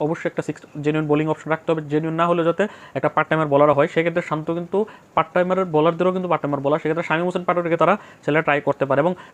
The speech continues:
যেহেতু লিটন দাস খারাপ করছে, তাকে বাদ দিতেই হবে, সেক্ষেত্রে তো একজনকে আনতে হবে মিডল অর্ডারে ব্যাকআপ হিসেবে, এবং বাইরে একজনই ব্যাকআপ আছে, সেটা হচ্ছে শামীম হোসেন পাটোয়ারি।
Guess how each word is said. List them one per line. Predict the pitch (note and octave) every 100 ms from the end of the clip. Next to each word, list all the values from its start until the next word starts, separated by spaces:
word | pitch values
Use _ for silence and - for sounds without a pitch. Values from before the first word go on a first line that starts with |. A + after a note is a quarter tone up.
| D3
যেহেতু | E3+ G#3+
লিটন | F3 E3 F#3
দাস | F3+ F#3
খারাপ | - D3+ -
করছে, | E3+ -
তাকে | D3 C#3+
বাদ | C#3 C#3+ C#3+
দিতেই | E3+ F3
হবে, | D3+
সেক্ষেত্রে | D3+ D#3+ D3+ D#3+
তো | D3+
একজনকে | D3 D#3+ E3
আনতে | E3 E3
হবে | D#3 D3+ D#3 -
মিডল | D#3 D#3
অর্ডারে | D#3 D#3 D#3+ - -
ব্যাকআপ | C#3+ D#3
হিসেবে, | E3 F3 E3
এবং | D3+ C#3+
বাইরে | C#3+ D#3 -
একজনই | D3+ D3 E3
ব্যাকআপ | D#3+ D#3
আছে, | D#3+
সেটা | D#3+ D3
হচ্ছে | E3
শামীম | D3 C3+
হোসেন | C#3+
পাটোয়ারি। | C#3 C#3+ F3